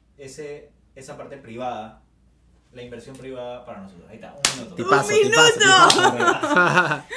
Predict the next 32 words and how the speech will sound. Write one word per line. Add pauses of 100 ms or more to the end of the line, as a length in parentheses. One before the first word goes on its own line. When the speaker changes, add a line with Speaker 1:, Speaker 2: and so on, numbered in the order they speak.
(140)
Speaker 2:
güey.
<laughs>
Speaker 3:
Buenísimo.
Speaker 2:
Ok, (180)
ahora
a
ver
si
Carla
puede
superar
esto. (420)
Speaker 3:
Voy
yo.
Eh,
espérate,
espérate,
espérate,
espérate,
Speaker 1:
Ya,
Speaker 3:
espérate,
Speaker 1:
arrancaste.
Speaker 3:
espérate.
Speaker 2:
Ah,
Speaker 1:
No,
perdiste
un
segundo.
Speaker 2:
tienes
que
relajarte,
man.